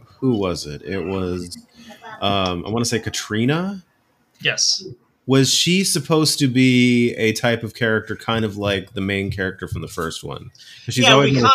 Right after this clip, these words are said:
Speaker 2: kinda
Speaker 1: foe.
Speaker 2: did, like, a flip a bit because, well, writing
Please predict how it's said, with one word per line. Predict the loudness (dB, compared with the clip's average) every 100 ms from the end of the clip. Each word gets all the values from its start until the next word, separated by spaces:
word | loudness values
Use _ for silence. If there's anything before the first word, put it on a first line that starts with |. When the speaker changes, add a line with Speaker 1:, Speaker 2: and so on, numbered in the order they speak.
| 4
Speaker 2:
kinda | 0
Speaker 1:
foe. | 2
Speaker 2:
did, | 2 2 -2
like, | -4 -2
a | -6
flip | -8 -4 -4 -4 _ -10
a | -8
bit | -4 -4 -4 -6 -8
because, | -8 -6 -2 -2 -4 -6
well, | -2 -2 2
writing | 2 4 0